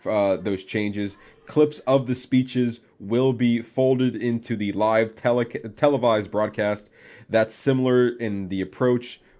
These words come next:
to what the Tonys do and other televised ceremonies have done with awards that recognize technical achievements. So,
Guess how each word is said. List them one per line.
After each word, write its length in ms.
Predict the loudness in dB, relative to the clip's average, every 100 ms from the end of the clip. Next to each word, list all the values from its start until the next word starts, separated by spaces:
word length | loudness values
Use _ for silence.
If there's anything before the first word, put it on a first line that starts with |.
| -16
to 120 | -8 -2
what 200 | -2 -2
the 60 |
Tonys 520 | -6 -2 0 2 0 -2
do 260 | 0 0
and 80 | 0
other 180 | -2 -2
televised 460 | -2 -2 0 -2 -2
ceremonies 420 | -4 -4 -6 -6
have 180 | -8 -4
done 300 | -4 -4 -10 -20 _
with 200 | -6 -4
awards 520 | -4 -4 -2 -2 -2 -4
that 220 | -4 -2
recognize 680 | -4 -4 -8 -8 -6 -6 -8
technical 680 | -6 -6 -6 -8 -6 -6 -8 -18 -20 -10
achievements. 720 | -10 -8 -6 -6 -6 -10 -10
So, 420 | -4 0 2 0